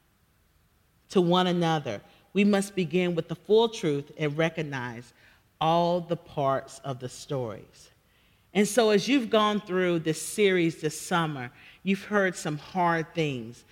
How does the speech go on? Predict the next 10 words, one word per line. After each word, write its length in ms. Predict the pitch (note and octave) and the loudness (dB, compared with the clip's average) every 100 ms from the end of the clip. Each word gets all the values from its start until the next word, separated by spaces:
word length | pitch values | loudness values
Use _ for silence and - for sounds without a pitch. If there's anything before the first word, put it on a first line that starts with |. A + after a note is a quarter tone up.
| - - | -20 -18
and 160 | - F3+ | -4 -2
how 380 | F#3 G#3+ G#3+ G#3+ | 0 2 2 2
these 240 | G3 F#3+ | 0 -2
things 280 | - F#3 F3+ | -2 -4 -2
have 140 | F3+ - - | -4 -4 -4
intertwined 680 | F#3 F3+ F3+ E3+ E3 D#3 C#3 | -2 -2 -4 -4 -2 -2 -4
itself, 520 | - - D3+ B2+ B2 - - - - | -8 -4 -2 -2 -4 -14 -20 -20 -2
not 280 | F3+ A#3 G#3 | 2 4 4
just 240 | A3+ G#3+ | 0 0
into 560 | G3 G3 - G#3 F#3 E3+ | 0 -2 -2 2 4 4